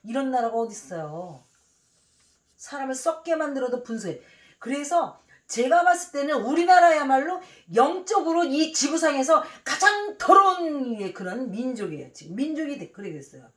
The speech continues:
그리고 한민족이요? 웃기지 마세요. 여러분들은 나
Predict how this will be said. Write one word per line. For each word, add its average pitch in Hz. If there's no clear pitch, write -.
그리고 262
한민족이요? 311
웃기지 269
마세요. 180
여러분들은 294
나 233